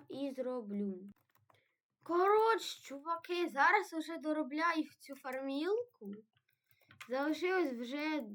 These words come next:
ну, дуже мало. Підключаємо. Все, готово. Тепер бамбук росте нижче, а це означає, що його буде не так багато падати.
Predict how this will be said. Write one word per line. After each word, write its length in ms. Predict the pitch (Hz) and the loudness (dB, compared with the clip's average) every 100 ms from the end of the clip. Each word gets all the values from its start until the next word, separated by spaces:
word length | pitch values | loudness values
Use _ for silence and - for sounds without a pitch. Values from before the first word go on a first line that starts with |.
| - | -8
ну, 240 | 277 302 254 | 2 2 2
дуже 360 | 254 285 254 | 0 0 0
мало. 680 | 233 233 269 349 427 269 202 202 - | 0 2 4 4 2 -2 -6 -12 -16
Підключаємо. 1040 | 226 - 269 262 294 330 403 403 208 202 220 247 _ - _ _ _ _ _ _ | -16 -10 -10 -6 2 4 4 2 -2 -6 -12 -16 _ -20 _ _ _ _ _ _
Все, 400 | - - 359 339 233 | -14 4 8 8 6
готово. 560 | 202 285 330 320 247 185 196 - _ _ _ _ _ _ _ | -6 -6 0 2 0 -4 -18 -20 _ _ _ _ _ _ _
Тепер 640 | - 381 - 392 427 571 - - _ _ _ _ _ _ _ _ - | -2 2 10 12 12 12 6 -16 _ _ _ _ _ _ _ _ -12
бамбук 800 | 233 247 339 320 370 466 480 - | -2 4 6 8 10 10 8 -2
росте 540 | 294 294 311 - 359 339 | -2 -2 -2 2 4 4
нижче, 720 | 294 320 466 719 - - 220 196 202 - _ _ _ - | 4 2 2 0 -6 -14 -14 -14 -14 -20 _ _ _ -12
а 140 | 277 | -2
це 240 | 370 403 | 4 6
означає, 580 | 440 381 339 359 415 554 | 6 4 2 6 8 8
що 200 | - 359 | 4 2
його 360 | 349 330 359 392 | 2 2 4 4
буде 340 | 294 359 330 | 4 2 2
не 120 | 302 | 0
так 220 | 302 339 269 | 2 0 2
багато 440 | 302 330 330 277 | 2 0 -2 -6
падати. 840 | 269 285 381 605 494 - 190 180 | 2 6 8 6 2 -2 -8 -14